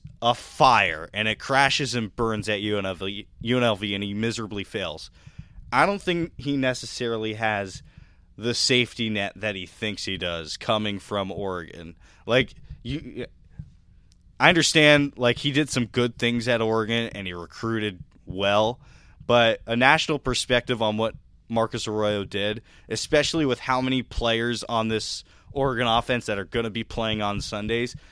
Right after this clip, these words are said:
you look back at what he did, it wasn't exceptional what he did with Oregon's talent. You can make the argument that it was even underwhelming what he did with Oregon's talent. So, post U N L V,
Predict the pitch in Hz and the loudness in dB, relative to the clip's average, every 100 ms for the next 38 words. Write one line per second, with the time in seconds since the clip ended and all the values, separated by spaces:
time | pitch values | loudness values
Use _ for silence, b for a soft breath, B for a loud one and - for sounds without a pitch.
0 | b 135 196 226 175 165 160 147 131 117 | b 2 4 6 6 6 4 2 2 2
1 | 127 - b b 170 196 202 208 151 - | 2 0 b b 4 6 6 6 4 4
2 | - - 127 - 120 104 90 b b b | 6 6 6 2 0 0 -2 b b b
3 | 120 139 117 - 127 110 90 92 - - | 2 4 2 4 4 4 0 -8 -12 -2
4 | 135 131 123 117 107 101 - 92 87 139 | 0 0 -2 -2 -2 -6 -6 -6 -4 -2
5 | 160 165 b b b 156 180 170 156 156 | 0 0 b b b -2 4 4 4 2
6 | 147 147 143 120 - - 156 147 - 143 | 6 6 6 2 -6 -4 0 0 0 0
7 | 135 117 107 104 101 98 104 98 107 98 | 0 0 0 0 -2 -4 -4 -4 -4 -6
8 | 98 101 90 90 - 92 78 - 117 107 | -6 -8 -8 -10 -10 -8 -8 -4 0 0
9 | - B B B B B - - 180 202 | 0 B B B B B -2 4 6 6
10 | - 165 160 127 117 98 98 95 101 | 4 2 2 4 0 -2 -6 -8 -8